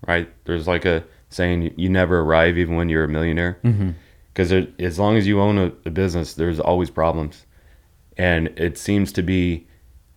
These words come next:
Speaker 1: every time there's something good, something bad is to follow every time. And you just have to just work through it. It is what it is, you know? And, um, so because of that, obviously I'm, uh, I get to party a little bit harder,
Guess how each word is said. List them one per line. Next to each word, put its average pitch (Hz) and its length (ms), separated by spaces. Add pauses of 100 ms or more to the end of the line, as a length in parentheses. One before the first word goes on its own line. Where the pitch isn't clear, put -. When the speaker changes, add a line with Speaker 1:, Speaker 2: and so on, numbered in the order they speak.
(1080)
Speaker 1:
every 98 260
time 92 280
there's 87 260
something 90 380
good, 85 300
something 82 420
bad 80 240
is 76 200
to 85 100
follow 76 320
every 78 240
time. 78 440
And 87 140
you 87 80
just 85 220
have 82 240
to 76 260 (180)
just 92 200
work 85 180
through 85 240
it. - 140 (100)
It 85 80
is 85 160
what 85 100
it 82 120
is, 82 320 (180)
you 85 100
know? 85 260 (260)
And, 87 180
um, 76 340 (760)
so 92 260
because 90 360
of 90 80
that, 87 300
obviously 82 480
I'm, 82 240 (960)
uh, 80 40
I 82 260
get 90 140
to 87 80
party 87 280
a 82 60
little 85 180
bit 80 140
harder, 87 400